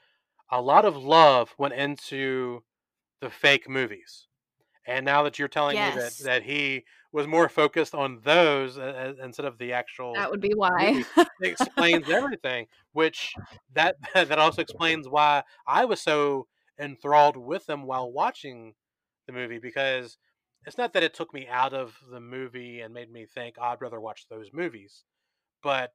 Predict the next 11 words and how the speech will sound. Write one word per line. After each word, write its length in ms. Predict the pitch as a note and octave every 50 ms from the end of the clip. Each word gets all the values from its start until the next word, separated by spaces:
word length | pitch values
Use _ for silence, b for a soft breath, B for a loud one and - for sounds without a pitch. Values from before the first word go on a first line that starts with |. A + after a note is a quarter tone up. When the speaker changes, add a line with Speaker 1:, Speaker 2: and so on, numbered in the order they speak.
| -
Speaker 1:
they 100 | D3+ D3
were 140 | C#3 C3+ C3
just 240 | B2 C#3 - - -
so 160 | C#3+ C3+ C3
well 220 | A#2 B2 A#2+ A2+
done. 340 | G#2 G#2 A#2+ D3 C#3 G2+ _ _ _ _ _ _ _ _ _ _ _ _ _ _ -
Um, 500 | A#2 A#2 A#2 A2+ A2 G#2 F#2+ F2+ F#2 F#2 _ _ _ _ -
Speaker 2:
Mm-hmm. 340 | G#3 F#3+ F#3+ G#3 G3 F#3+ G3+
Speaker 1:
especially, 100 | G#3+ C#3+
like, 200 | C3+ B2+ B2+ -
Mosquito, 680 | B2 A#2 - - - E3+ F#3 E3+ C#3 B2 A#2+ A2+ A2